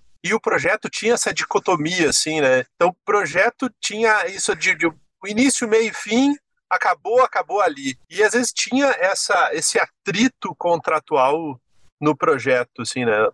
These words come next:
Pô, será que acabou mesmo? Mas acabou, será que a outra parte ficou satisfeita ou não? E quando eu comecei a trabalhar com produto,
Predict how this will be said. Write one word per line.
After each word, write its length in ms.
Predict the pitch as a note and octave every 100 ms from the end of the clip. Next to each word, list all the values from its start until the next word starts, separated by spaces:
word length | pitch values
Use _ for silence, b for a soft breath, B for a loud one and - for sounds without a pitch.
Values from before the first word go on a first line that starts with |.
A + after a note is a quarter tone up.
| -
Pô, 240 | F3 B2+ - _ A#2+
será 460 | - - - G3+
que 60 | G3+
acabou 400 | F#3 D#3 D3 D3+
mesmo? 560 | D3 G#3 F3+ C3+ C3
Mas 180 | B2+ D3+
acabou, 460 | F3+ - D#3 F#3 F#3+
será 260 | - D#3+
que 80 | -
a 60 | -
outra 200 | - D#3
parte 320 | - E3+ -
ficou 260 | - D3+ E3
satisfeita 800 | - D#3 - - D#3 F#3+ F3+ -
ou 80 | D3
não? 240 | D3 D3
E 60 | G#3
quando 160 | A3+ B3+
eu 80 |
comecei 320 | C4 A3 F#3+ G3+
a 40 |
trabalhar 420 | - E3+ D#3+ D#3+
com 200 | - E3
produto, 800 | C#3+ D3+ C#3+ D3 A3 A3+ - A2+